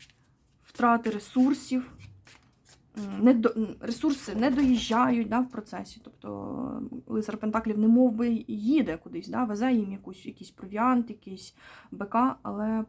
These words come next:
по цим мечовим картам то все не доїжджає, навіть яке б воно там не було гарне, в-, багате і так далі. Тому, да, отут я бачу, конечно, нічого хорошого. Ну, то й добре.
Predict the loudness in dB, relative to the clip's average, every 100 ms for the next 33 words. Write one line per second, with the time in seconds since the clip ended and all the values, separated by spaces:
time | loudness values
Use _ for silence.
0 | -8 -6 -4 -4 -4 -4 -2 -2 -4 -8
1 | -4 -4 -4 -8 -10 -12 -14 -4 0 0
2 | -2 -8 -6 -4 -4 -4 -8 -10 -12 -8
3 | -8 -6 -8 -8 -10 -12 -18 -20 -10 -8
4 | -4 0 0 0 -6 _ _ _ _ 2
5 | 4 6 2 -2 -10 -8 -6 -2 -2 -4
6 | -12 -14 -14 -12 -12 -14 _ _ _ -20
7 | -20 -8 2 2 4 2 0 -6 -12 -8
8 | -8 -8 -6 -4 -4 -8 -14 -10 -8 -10
9 | -8 -6 -4 -6 -6 -6 -8 -10 -8 -10
10 | -14 -14 -8 -4 -4 -6 -10 -14